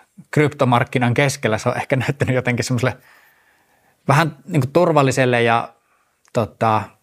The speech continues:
toisaalta, ää, ei, ei niin kiinnostavalle tai hyökkäyksen kohteena olevalle vaihtoehdolle tai kryptolle, niin olisiko siinä jotain semmoista,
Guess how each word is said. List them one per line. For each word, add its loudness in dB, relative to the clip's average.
toisaalta, 0
ää, -2
ei, -2
ei 0
niin -2
kiinnostavalle 0
tai -4
hyökkäyksen -2
kohteena -4
olevalle 0
vaihtoehdolle 0
tai -2
kryptolle, -4
niin -10
olisiko 2
siinä 4
jotain 0
semmoista, -4